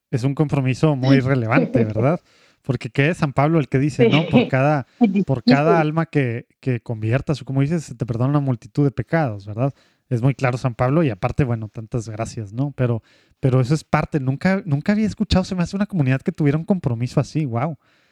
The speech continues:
Speaker 1: Y, y a ver, platícanos ya que están así,
Speaker 2: <laughs>
Speaker 1: que, que digo, está muy padre. Es una visión, digo, una misión muy, pues, en-,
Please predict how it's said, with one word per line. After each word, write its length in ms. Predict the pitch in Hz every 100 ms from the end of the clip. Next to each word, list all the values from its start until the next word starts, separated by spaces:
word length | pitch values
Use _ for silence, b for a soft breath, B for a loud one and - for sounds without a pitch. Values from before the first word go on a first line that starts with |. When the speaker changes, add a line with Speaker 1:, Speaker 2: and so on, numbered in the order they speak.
| _ _ 151
Speaker 1:
Y, 140 | 139
y 180 | 180 151
a 60 | 143
ver, 160 | 151
platícanos 460 | 147 147 175 196 175
ya 80 | 175
que 60 |
están 320 | 165 254 175
así, 240 | 170 170 160
Speaker 2:
<laughs> 40 |
Speaker 1:
que, 160 | 170 156
que 140 | 165
digo, 180 | 135 127
está 180 | 117 123
muy 140 | 147
padre. 420 | 135 147 233 156 b b b
Es 240 | - 131 -
una 140 | 170
visión, 420 | 156 - 147 156
digo, 140 | 151 131
una 120 | 135
misión 360 | 156 - 165 151
muy, 240 | 160 143
pues, 240 | - 113
en-, 120 | 113